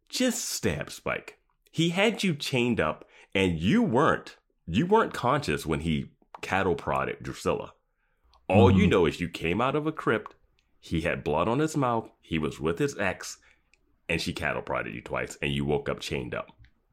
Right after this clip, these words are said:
Speaker 2: Woke up chained up, and then he starts threatening you.
Speaker 1: Yes. That is not a punch. "I want you to leave and get out of here and never come back." It's like, no, you can
Speaker 2: Yeah.
Speaker 1: just put an
Speaker 2: <laughs>
Speaker 1: end to this.
Speaker 2: Yeah.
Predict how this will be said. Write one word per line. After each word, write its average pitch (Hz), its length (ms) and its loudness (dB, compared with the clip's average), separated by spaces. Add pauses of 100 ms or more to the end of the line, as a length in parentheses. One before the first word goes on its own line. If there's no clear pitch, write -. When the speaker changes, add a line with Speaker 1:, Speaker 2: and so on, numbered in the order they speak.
(600)
Speaker 2:
Woke 104 140 2
up 104 100 2
chained 113 180 6
up, 104 100 4
and 104 100 6
then 104 60 6
he 104 80 4
starts 98 260 2
threatening 85 460 0
you. 90 240 -4
Speaker 1:
Yes. - 440 -2 (540)
That 156 180 6
is 202 120 0
not 170 200 4
a 110 100 4
punch. - 480 0 (260)
"I 110 60 -2
want 175 260 -2
you 170 60 0
to 95 80 4
leave 76 340 0
and 65 140 -14
get 78 160 -2
out 67 160 -2
of 65 60 -6
here 65 160 -6
and 67 80 -6
never 69 200 -4
come 67 220 -8
back." 67 240 -6
It's 104 120 0
like, - 160 0 (140)
no, 247 540 2 (460)
you 175 200 0
can 127 140 6
Speaker 2:
Yeah. 104 80 6
Speaker 1:
just - 180 2
put 226 140 4
an - 60 4
Speaker 2:
<laughs> 90 40 0
Speaker 1:
end 311 240 6
to 269 100 4
this. - 440 -2 (560)
Speaker 2:
Yeah. - 580 2